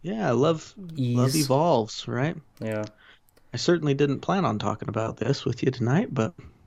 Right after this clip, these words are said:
Speaker 2: No.
Speaker 1: it's an interesting topic. Yeah, it's, I'm glad you brought that up because it does evolve, and it doesn't necessarily mean that you love the person less. It's
Speaker 2: Yeah.
Speaker 1: just, eh, maybe in some cases it does.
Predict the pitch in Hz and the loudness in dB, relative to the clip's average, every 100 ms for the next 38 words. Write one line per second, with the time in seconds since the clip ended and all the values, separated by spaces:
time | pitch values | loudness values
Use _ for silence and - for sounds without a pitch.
0 | _ _ - - - 117 113 110 107 127 | _ _ -20 -20 -8 -6 -4 -4 2 4
1 | 127 127 - 123 117 135 135 - - - | 4 2 -2 -4 0 -2 -2 -8 -8 0
2 | 160 104 85 - - - - - - 120 | 2 2 0 -6 -14 -16 -20 -20 -14 -4
3 | 120 120 120 120 113 117 - 123 - 151 | -2 0 0 2 2 0 -2 -4 -2 -2
4 | 165 180 139 107 104 95 - - - - | -2 -2 0 -2 0 0 0 -4 -10 -16
5 | - - - - - 123 123 117 151 135 | -20 -20 -20 -20 -8 0 0 4 4 2
6 | 117 - 127 120 - 117 120 113 110 107 | -2 -4 -4 -2 -2 -2 2 2 2 2
7 | 107 107 - 113 113 110 110 117 104 113 | 0 -2 -2 0 2 2 0 -4 -2 -2
8 | 104 107 107 113 156 123 - - - _ | -2 -2 0 2 2 0 -4 -8 -10 _
9 | _ _ - _ - - - - - - | _ _ -20 _ -20 -20 -18 -14 -10 -8
10 | 110 - - - - - - - 170 101 | -8 -14 -16 -20 -20 -20 -14 -4 -2 2
11 | 113 110 104 - 101 113 113 - 120 - | 2 2 0 -4 -8 -6 -6 -6 -6 -2
12 | - 180 165 - | 2 4 2 -4